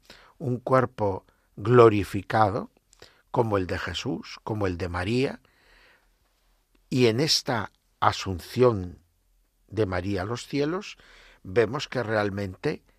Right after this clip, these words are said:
Cristo, Dios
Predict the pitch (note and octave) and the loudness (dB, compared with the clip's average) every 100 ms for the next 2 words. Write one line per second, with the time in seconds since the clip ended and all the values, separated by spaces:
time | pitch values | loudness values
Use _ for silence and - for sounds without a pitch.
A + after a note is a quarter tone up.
0 | _ _ _ _ _ _ - - - F#3+ | _ _ _ _ _ _ -20 -6 2 4
1 | G3 - - F#3 A3+ - _ _ - _ | 4 -2 -4 -10 -10 -16 _ _ -20 _
2 | _ _ _ _ _ _ F#2 F2+ B2+ D3+ | _ _ _ _ _ _ -16 -2 6 6
3 | - - | 6 -4